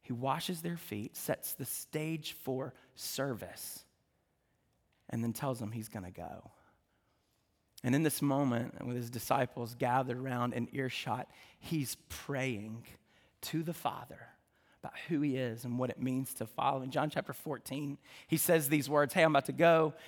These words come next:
but that's okay because you know the way." And they're like, "What? We don't know the way." And he's like, "This is it. I am the way." And the truth and the life. No one comes to the Father but through me. Hang on, guys.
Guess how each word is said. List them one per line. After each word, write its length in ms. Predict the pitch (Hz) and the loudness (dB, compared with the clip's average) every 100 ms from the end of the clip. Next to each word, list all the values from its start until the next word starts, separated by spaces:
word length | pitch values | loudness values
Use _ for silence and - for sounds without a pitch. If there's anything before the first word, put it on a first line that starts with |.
| - | -10
but 80 | 143 | 0
that's 180 | 180 - | 2 2
okay 460 | 143 - 156 156 147 - | 0 6 8 8 4 -2
because 380 | - - 160 117 - | -2 4 4 2 -8
you 240 | 131 180 | 0 2
know 160 | 175 156 | 4 4
the 40 | |
way." 120 | 156 185 | 4 4
And 60 | |
they're 60 | 170 | 4
like, 120 | 175 | 2
"What? 160 | 165 240 | 2 0
We 100 | 247 | 4
don't 200 | - - | 4 6
know 180 | 170 151 | 4 6
the 80 | |
way." 140 | 156 143 | 6 4
And 100 | 156 | 2
he's 140 | 147 | 0
like, 180 | 143 - | -4 -6
"This 180 | 165 - | -6 -6
is 140 | 123 | -6
it. 180 | 107 107 - - _ - | -8 -8 -12 -20 _ -6
I 320 | 175 202 202 156 | -2 0 0 0
am 340 | 117 113 104 | -2 -2 -4
the 180 | 117 101 | -6 -8
way." 480 | 92 87 90 71 - _ _ _ _ _ _ _ | -8 -12 -12 -16 -20 _ _ _ _ _ _ _
And 340 | 156 160 165 147 | -2 0 0 -2
the 160 | 127 | -4
truth 580 | 107 - 98 104 113 - - - _ _ | -6 -8 -8 -12 -14 -20 -20 -20 _ _
and 440 | 165 180 180 175 - | 4 6 6 2 0
the 140 | 139 | 0
life. 220 | 117 110 - - - | 2 -2 -6 -12 -4
No 500 | 123 143 160 165 170 | 0 2 4 4 4
one 580 | 160 151 123 123 101 117 - | 2 0 -2 -4 -8 -12 -16
comes 320 | - 131 131 - | -8 -4 -4 -6
to 120 | 139 | -8
the 100 | 127 | -8
Father 540 | - 113 110 113 104 - - _ - | -8 -6 -6 -8 -14 -18 -20 _ -6
but 400 | 139 127 131 - - _ | -2 -2 -4 -10 -20 _
through 540 | - - 123 117 113 117 - _ | -14 -6 -2 0 -2 -6 -16 _
me. 180 | 131 113 | -2 -2
Hang 320 | 104 156 143 | 0 0 0
on, 100 | 113 | -2
guys. 480 | 107 - - - - | -6 -10 -14 -14 -16